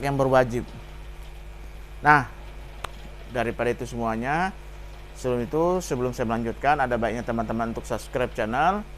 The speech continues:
like, comment, and share kepada seluruh teman kita yang ada di luar sana, ya. Eh, three point. Pertama, mengenai tentang ungkapan salah satu mitra dari Vito tersebut.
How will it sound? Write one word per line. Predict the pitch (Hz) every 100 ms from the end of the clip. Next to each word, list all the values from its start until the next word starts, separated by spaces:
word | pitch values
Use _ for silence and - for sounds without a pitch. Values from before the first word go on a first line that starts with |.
| - - -
like, | 123 120 -
comment, | 120 123 120
and | 117 127
share | 127 143 123
kepada | 135 127 131
seluruh | 127 131 131 127
teman | 123 117 120
kita | 117 - 117
yang | 120 110
ada | 113
di | 110
luar | 113 110 110
sana, | 107 98 101
ya. | - - - - - - - - - - - - -
Eh, | - 143 147 143 - - - -
three | 143
point. | - 165 139 175 180 - - - - - - - - - - - - - - -
Pertama, | 151 147 165 156 190 208 208 202 190 -
mengenai | 143 143 143 139 156 165
tentang | 156 135 135 147 143 147 143 143 160
ungkapan | 143 143 143 143 139 151 151 143 147 -
salah | - 127 127
satu | - 139 151 139
mitra | 143 - 151 143
dari | 135 123 117 123
Vito | - 135 - 127
tersebut. | 110 120 110 143